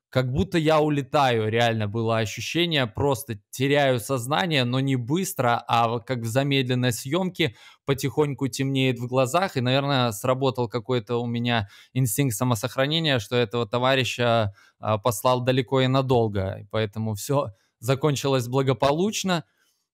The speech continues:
М, а, что еще помню, что все свои какие-то ценные вещи я тут же автоматически стал почему-то складывать в рюкзак, пока он че-то пытался от меня, а, добиться. А, ну, вот этим все и закончилось. И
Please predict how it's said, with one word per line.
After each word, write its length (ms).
М, 160
а, 300
что 220
еще 260
помню, 500
что 640
все 260
свои 300
какие-то 380
ценные 480
вещи 360
я 180
тут 240
же 100
автоматически 800
стал 300
почему-то 480
складывать 680
в 140
рюкзак, 640
пока 340
он 440
че-то 240
пытался 540
от 160
меня, 440
а, 220
добиться. 760
А, 220
ну, 280
вот 220
этим 320
все 240
и 60
закончилось. 720
И 340